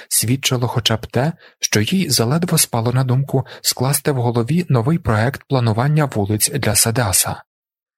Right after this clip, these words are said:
Вона направилася простісінько на плац для шокування і, прибувши туди, виявила армію, яка, висновуючи з її вигляду, навряд чи побувала у битві.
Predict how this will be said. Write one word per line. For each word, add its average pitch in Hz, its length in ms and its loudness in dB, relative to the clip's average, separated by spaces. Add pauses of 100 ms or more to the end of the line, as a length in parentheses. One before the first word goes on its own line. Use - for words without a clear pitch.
(140)
Вона 113 280 2
направилася 147 680 0 (260)
простісінько 175 680 2
на 151 120 4
плац 107 360 -2
для 123 240 0
шокування 104 720 0 (240)
і, - 80 -8
прибувши 107 500 0
туди, 131 340 0 (300)
виявила 165 520 2
армію, 101 520 0 (260)
яка, 110 460 0
висновуючи 110 720 0
з 104 60 4
її 123 240 2
вигляду, 92 500 -2 (340)
навряд 117 420 0
чи 180 120 0
побувала 104 540 0
у 107 60 0
битві. 107 420 -6